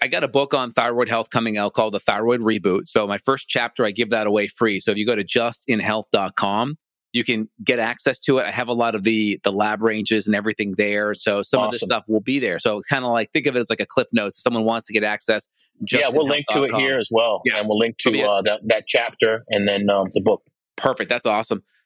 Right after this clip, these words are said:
Speaker 1: So, I mean, out of the gate, like, thyroid health is a major issue just today in general. I think it's one out of five women have it.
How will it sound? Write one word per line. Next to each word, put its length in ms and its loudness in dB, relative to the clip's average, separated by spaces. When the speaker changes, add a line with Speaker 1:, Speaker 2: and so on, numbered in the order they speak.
Speaker 1:
So, 140 2
I 40 2
mean, 180 -6
out 160 0
of 60 -4
the 80 -2
gate, 320 -2
like, 240 -4
thyroid 380 2
health 300 -2
is 140 -2
a 60 2
major 640 -2
issue 320 -2
just 240 -8
today 300 0
in 80 -4
general. 320 -2
I 20 0
think 120 0
it's 80 -8
one 180 0
out 120 -4
of 60 -8
five 320 0
women 320 0
have 240 -2
it. 200 -2